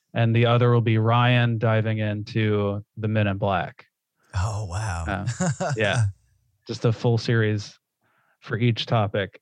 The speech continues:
Speaker 1: And, um, yeah, and the two weekly shows are basically, like, a Fortean news show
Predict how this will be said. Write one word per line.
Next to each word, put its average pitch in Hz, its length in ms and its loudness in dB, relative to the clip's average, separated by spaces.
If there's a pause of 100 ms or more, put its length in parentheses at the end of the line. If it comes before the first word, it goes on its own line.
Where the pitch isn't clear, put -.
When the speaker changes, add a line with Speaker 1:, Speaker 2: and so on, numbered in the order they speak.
Speaker 1:
And, 120 320 2
um, 113 440 2 (760)
yeah, 160 240 2
and 139 160 2
the 147 60 4
two 202 220 0
weekly 151 300 2
shows 131 500 2
are 117 160 0
basically, 117 420 0
like, 110 240 2
a 117 40 0
Fortean 113 500 0
news 117 260 2
show 117 540 2